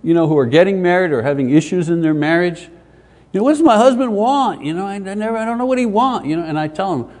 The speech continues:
more than anything else, reassurance.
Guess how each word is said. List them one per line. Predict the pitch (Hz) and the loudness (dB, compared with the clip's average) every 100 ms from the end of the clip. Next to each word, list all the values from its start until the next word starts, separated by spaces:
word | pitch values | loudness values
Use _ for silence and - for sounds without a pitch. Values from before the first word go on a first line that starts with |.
| - | -8
more | 143 165 165 202 | -4 0 4 4
than | 185 170 | 4 2
anything | 185 214 214 202 | 0 0 -2 -2
else, | 208 254 - - - _ _ _ _ - | -2 -4 -6 -20 -20 _ _ _ _ -6
reassurance. | 147 170 131 - 135 135 151 - | 0 2 2 0 -4 -4 -8 -14